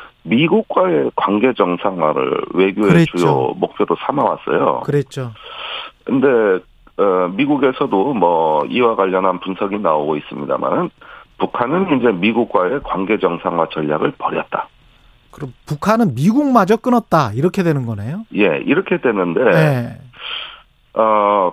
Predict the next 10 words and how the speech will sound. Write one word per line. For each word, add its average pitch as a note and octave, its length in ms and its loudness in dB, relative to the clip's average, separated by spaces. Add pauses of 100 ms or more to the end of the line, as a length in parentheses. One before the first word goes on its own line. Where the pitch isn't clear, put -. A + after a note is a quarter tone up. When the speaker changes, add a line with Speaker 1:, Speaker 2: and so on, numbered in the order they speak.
Speaker 1:
그거, F3+ 500 0
그런 G3 300 0
방향으로 F3 640 0
가고 D#3 300 2
있지만은 D#3+ 580 0 (200)
만약에 F#3+ 460 0
내년에 C#3 520 2
트럼프가 D#3+ 500 -2
집권해서 - 680 -4 (180)
Speaker 2:
예. A2+ 300 -2